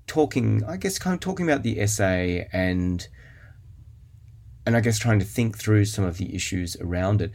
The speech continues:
And as you say, Sophie's book, City of Trees, is a marvellous, marvellous book. And, and it's kind of grappling with many of these same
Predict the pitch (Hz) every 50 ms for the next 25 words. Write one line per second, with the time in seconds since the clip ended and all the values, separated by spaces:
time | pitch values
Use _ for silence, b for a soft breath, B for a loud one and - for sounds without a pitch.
0 | B B B B 151 143 123 127 - - 123 110 - 143 135 - 127 110 - -
1 | 113 107 - - 113 101 95 90 - - 110 104 95 90 90 90 87 90 90 92
2 | 95 92 92 92 101 92 82 - - 87 80 80 - - - - - - - -
3 | - 110 117 - 147 160 175 185 185 - - 214 214 196 196 208 202 - - -
4 | 180 165 147 120 110 117 110 104 101 104 107 104 104 - - 101 98 95 92 90
5 | 90 -